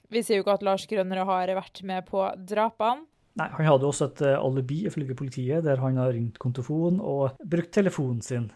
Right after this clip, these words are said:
Speaker 1: Men at han kanskje har oppbevart våpen eller våpenmagasin.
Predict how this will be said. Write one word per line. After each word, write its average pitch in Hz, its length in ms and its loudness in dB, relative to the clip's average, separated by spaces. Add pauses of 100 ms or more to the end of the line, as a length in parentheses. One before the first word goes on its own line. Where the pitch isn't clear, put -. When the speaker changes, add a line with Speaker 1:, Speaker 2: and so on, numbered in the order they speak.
(160)
Speaker 1:
Men 208 520 -2
at 208 140 -4
han 202 100 -4
kanskje 208 400 -4
har 190 220 2
oppbevart 170 800 -6
våpen 269 500 2
eller 196 140 0
våpenmagasin. 190 800 -2